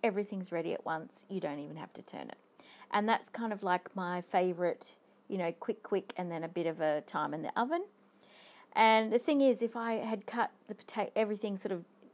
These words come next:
in not the time that it would take to cook, um, you wait, you know, you're pulling food out and then you're waiting. So that's just a bit of a guide. Chop everything into a size that cooks at the same time, or if you wanna do the roasting,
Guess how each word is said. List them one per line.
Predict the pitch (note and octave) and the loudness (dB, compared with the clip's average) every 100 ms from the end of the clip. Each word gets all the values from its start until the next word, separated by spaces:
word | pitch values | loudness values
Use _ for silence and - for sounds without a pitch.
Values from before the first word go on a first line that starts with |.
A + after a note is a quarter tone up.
| - | -6
in | G3+ F#3+ | -2 0
not | G3+ - | 0 -2
the | - | -8
time | - F#3 F3+ | -2 -2 0
that | E3 | -4
it | - | -6
would | - | -6
take | - - | -4 -6
to | - | -10
cook, | - F#4+ - - - - - - - | 4 8 8 6 -16 -20 -20 -20 -4
um, | G3+ G3 F#3 F#3 F#3 | 0 2 2 0 -2
you | G#3+ G3 | -2 4
wait, | G#3 G3 F#3 | 8 6 4
you | G#3 | -2
know, | F3+ | -2
you're | F3 | -2
pulling | - G#3 F3+ | -2 -2 -2
food | - E3 | -2 0
out | D#3 - | 0 0
and | - | -4
then | E3+ | -8
you're | E3 | -4
waiting. | C#3+ - F#3 | -4 -4 -4
So | G#3+ | 0
that's | A#3 - - | 2 2 -2
just | G#3 G3 | -8 -8
a | E3+ | -8
bit | E3 | -6
of | D#3 | -4
a | F3+ | -4
guide. | - D#3+ E3 E3+ - - _ | 0 2 2 0 -6 -20 _
Chop | C4+ C4+ | 4 6
everything | B3 G#3 G#3+ G3 - | 4 2 -2 -4 -4
into | F3 F3+ | -6 -6
a | |
size | E3+ G3+ E3+ F3 | -4 0 2 2
that | - - | -2 -12
cooks | - D#4+ - - | -4 -4 -4 -6
at | F3+ | -6
the | F3+ | -6
same | - C4+ C#4 | -6 0 2
time, | C4 - D#3+ D#3+ E3 - _ _ _ _ _ _ _ - | 0 0 -2 -2 -6 -12 _ _ _ _ _ _ _ -2
or | F3+ | -2
if | E3+ | 0
you | F#3 | -2
wanna | G#3 G3+ | 0 -2
do | F3 | -2
the | D#3 | -2
roasting, | D3+ E3 F3 - F3+ | 2 2 0 -4 -4